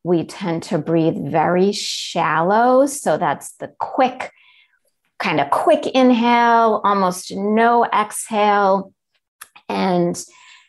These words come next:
that will have an effect on every single part of our bodies, including our pelvic floors. So, um,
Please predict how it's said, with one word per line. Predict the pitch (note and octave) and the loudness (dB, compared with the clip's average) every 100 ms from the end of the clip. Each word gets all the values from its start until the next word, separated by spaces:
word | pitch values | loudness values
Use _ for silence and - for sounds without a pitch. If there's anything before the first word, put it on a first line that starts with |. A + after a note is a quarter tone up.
| - | -18
that | F#3 G3 E3+ E3+ E3+ - | -2 0 2 2 0 -2
will | F#3 G3 | -2 -2
have | F3+ F3+ | -2 -6
an | F3 | -6
effect | D#3+ - F#3 - - - | -8 -4 -6 -6 -14 -8
on | D#3+ D3+ D3 - - - - - - - | -2 0 0 -2 -8 -16 -12 -10 -6 0
every | A3 G#3+ F#3 F#3 F#3+ | 2 2 0 -2 -2
single | F3+ - F3 D#3+ - - _ | -2 -4 -4 -2 -4 -8 _
part | - - F#3 | -16 -2 -2
of | F3+ F3 | 0 -2
our | E3+ | -2
bodies, | E3 E3 D#3+ D#3+ D#3 D#3 - | 0 0 0 -2 -6 -10 -10
including | D#3 D3+ - G3 F3 | -10 -10 0 2 2
our | E3 - | -2 -4
pelvic | - E3+ A#3+ A3+ | -4 -4 -4 -8
floors. | - A3 - - - - - - _ | -4 0 2 0 -4 -14 -20 -20 _
So, | - - G3 F#3 F3 E3+ E3+ E3+ - - | -14 -2 2 4 4 4 2 0 -4 -6
um, | F3+ E3 D#3 D3+ D#3 | -6 -2 -2 -2 -4